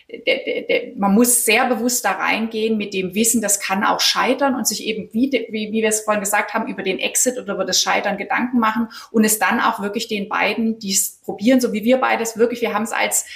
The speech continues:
als Ausprobieren bekommen und wir durften, wir haben uns auch so gefühlt. Also ich hatte nie den, nie das Gefühl, ich bin da zwanghaft drin.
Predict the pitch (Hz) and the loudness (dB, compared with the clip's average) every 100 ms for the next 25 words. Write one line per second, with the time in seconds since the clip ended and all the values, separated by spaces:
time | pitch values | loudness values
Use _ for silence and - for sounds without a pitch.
0 | - - - - 196 196 233 - 247 202 | -16 -18 -6 -2 2 4 4 2 -2 0
1 | 190 180 - 202 214 220 202 190 233 226 | -4 -4 -6 -2 -2 -2 -4 0 2 2
2 | - 208 226 262 214 - 208 - - 180 | 0 2 4 4 2 -2 -4 -6 -8 -6
3 | 156 165 185 - 214 214 214 262 262 226 | -6 -6 -6 -2 -2 2 4 4 4 0
4 | 226 220 233 220 - 233 220 226 214 185 | -2 -2 -2 -4 -4 -4 -2 -2 0 0
5 | - - 185 220 202 - - - 190 156 | 0 2 2 2 0 -4 -8 -6 -4 -6